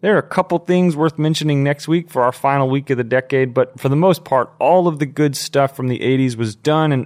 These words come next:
over, and our collective focus was fully on the new, shiny neon nineties.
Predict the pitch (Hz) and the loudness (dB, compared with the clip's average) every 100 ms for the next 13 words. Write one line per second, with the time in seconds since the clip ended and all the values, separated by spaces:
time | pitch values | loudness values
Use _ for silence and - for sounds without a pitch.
0 | - 120 113 - - _ - 143 147 156 | -2 -2 -2 -8 -20 _ -4 -2 -2 -2
1 | 147 156 165 143 - 175 175 170 131 - | 0 0 -2 -4 0 0 0 -4 -6 -6
2 | 190 180 107 - 127 131 131 147 165 165 | -2 0 -2 -6 -2 0 2 2 2 0
3 | - - 147 147 143 127 135 123 120 120 | -2 -2 -2 0 -2 0 0 -2 -2 -2
4 | 110 104 98 101 - | -2 -4 -6 -12 -20